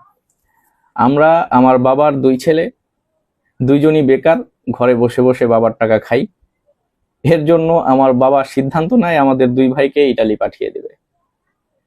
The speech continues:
তাই ইতালির জন্য আবেদন করি। তিন বছর যাবত অপেক্ষা করছি, আর আবেদনের পরে আজ পনেরো মাস পরে আমি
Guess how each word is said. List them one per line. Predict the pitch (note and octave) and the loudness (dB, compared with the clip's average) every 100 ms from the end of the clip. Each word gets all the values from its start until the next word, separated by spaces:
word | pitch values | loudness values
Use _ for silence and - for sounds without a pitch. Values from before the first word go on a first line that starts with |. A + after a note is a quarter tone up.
| _ - | _ -2
তাই | C3+ D#3 F3 - | 0 0 -2 -4
ইতালির | C3 C3+ C3 B2+ | -2 0 0 0
জন্য | C3 B2+ | 2 2
আবেদন | B2 A#2 A#2+ B2 C3 | 2 2 2 0 2
করি। | D#3 F3+ D4 _ _ _ _ _ _ _ _ _ _ _ _ _ _ _ _ _ _ - | 0 0 -4 _ _ _ _ _ _ _ _ _ _ _ _ _ _ _ _ _ _ -4
তিন | E3+ E3 | 0 0
বছর | D#3+ - F3+ F3+ E3 | 0 2 4 2 2
যাবত | D3+ D3+ D#3 D#3+ E3 - | 0 2 4 2 0 -2
অপেক্ষা | C3+ - D#3 - F3 | -2 0 -4 -2 -4
করছি, | D#3+ F3 - G3 G3+ B3+ _ _ _ _ _ _ _ _ _ _ _ _ _ - | 0 -2 -2 -2 -2 -4 _ _ _ _ _ _ _ _ _ _ _ _ _ -6
আর | G#2+ G#2+ G#2 G2+ - - | 0 2 2 -2 -12 -4
আবেদনের | A2+ C#3+ D#3 E3+ E3+ | 0 2 2 2 0
পরে | D#3 E3 F3 A3 B3+ _ | 0 0 0 -4 -10 _
আজ | - C3+ - - | 0 0 -2 -6
পনেরো | D3 D#3 E3 F3+ | -2 2 2 2
মাস | F3+ F#3 | 0 -2
পরে | - D#3+ F#3 F#3 | -2 0 0 0
আমি | C3 C3+ C3+ | 0 0 -2